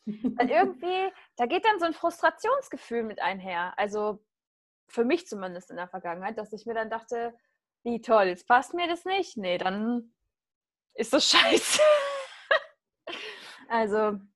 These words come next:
Speaker 2: Das
Speaker 1: ja.
Speaker 2: hat sogar, hat, ich glaub, das hat sogar Guido Maria Kretschmer irgendwann gesagt, dass, ähm, gerade Frauen, ähm, die ja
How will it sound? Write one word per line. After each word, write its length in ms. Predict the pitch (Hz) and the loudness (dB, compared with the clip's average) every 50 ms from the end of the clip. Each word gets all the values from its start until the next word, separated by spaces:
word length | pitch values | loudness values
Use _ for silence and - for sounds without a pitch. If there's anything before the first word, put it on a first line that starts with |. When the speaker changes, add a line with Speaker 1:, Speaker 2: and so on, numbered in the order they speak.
| _ _ _ _ _ _ _ _ - _ _ - | _ _ _ _ _ _ _ _ -20 _ _ -10
Speaker 2:
Das 80 | - - | -6 -4
Speaker 1:
ja. 200 | - 175 165 160 | -2 0 0 2
Speaker 2:
hat 260 | 160 175 - - - | 0 0 -2 -2 -4
sogar, 440 | - 196 185 180 175 175 165 - - - - - 170 | -2 -2 0 2 2 2 2 2 -2 -10 -18 -16 -14
hat, 200 | 170 165 - 190 170 - | -14 -12 -10 -10 -12 -12
ich 160 | - 165 - - | -14 -18 -18 -12
glaub, 220 | - 170 226 226 | -8 -8 -6 -6
das 160 | - 269 - | -8 -8 -6
hat 120 | 247 247 247 | -6 -4 -2
sogar 200 | 226 202 202 190 | -2 -2 -2 -2
Guido 260 | - 202 208 202 196 | 0 0 0 2 0
Maria 300 | 196 175 170 170 165 156 | 0 -2 -4 -4 -4 -4
Kretschmer 420 | - - 190 - - - 175 143 | -6 -10 -12 -10 -8 -8 -8 -4
irgendwann 300 | 123 151 147 156 156 156 | -4 -6 -6 -8 -10 -12
gesagt, 480 | 156 151 151 - 156 160 170 170 - - | -12 -12 -8 -8 -6 -6 -6 -8 -6 -8
dass, 320 | 170 165 - - - - _ - - _ _ _ _ _ _ _ | -8 -8 -8 -14 -20 -20 _ -20 -20 _ _ _ _ _ _ _
ähm, 800 | 165 170 165 160 160 160 165 165 165 165 160 160 160 - - _ _ _ _ _ _ _ _ _ _ _ _ _ _ _ | -6 -4 -4 -4 -4 -6 -6 -8 -8 -8 -8 -10 -12 -16 -20 _ _ _ _ _ _ _ _ _ _ _ _ _ _ _
gerade 240 | - 190 170 165 170 | -2 0 0 0 0
Frauen, 680 | 170 - - 147 143 156 160 170 190 208 208 208 - - _ _ _ _ _ | -2 -2 -2 0 4 4 4 4 2 0 -2 -4 -6 -18 _ _ _ _ _
ähm, 340 | 165 165 160 156 160 160 160 | -2 -2 -2 -2 -4 -8 -6
die 120 | 160 175 | -4 -2
ja 300 | 170 165 160 160 160 160 | 0 0 0 0 -2 -4